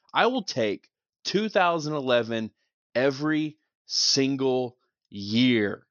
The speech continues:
as a Rangers fan over this crap, okay? Every time I will take that. Th-, the idea, uh, this is one of my favorite Jim Crane quotes from that laugher of a press conference at the start of spring training.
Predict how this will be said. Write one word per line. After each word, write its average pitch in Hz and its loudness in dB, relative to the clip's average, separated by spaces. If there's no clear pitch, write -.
as 104 0
a 101 2
Rangers 101 -4
fan 98 -6
over 92 -4
this 101 -2
crap, - -4
okay? 101 0
Every 214 2
time 143 0
I 131 2
will 127 0
take 131 -2
that. 113 0
Th-, 131 -12
the 170 0
idea, 147 -2
uh, 131 -2
this 147 0
is 156 -2
one 151 0
of 131 2
my 123 2
favorite 113 -2
Jim 110 -4
Crane 101 -6
quotes 95 -2
from 98 -6
that 95 -2
laugher 113 0
of 101 -2
a 101 -4
press 104 -2
conference 95 -6
at - -20
the 98 -14
start 95 -2
of 92 -6
spring 92 -10
training. 90 -6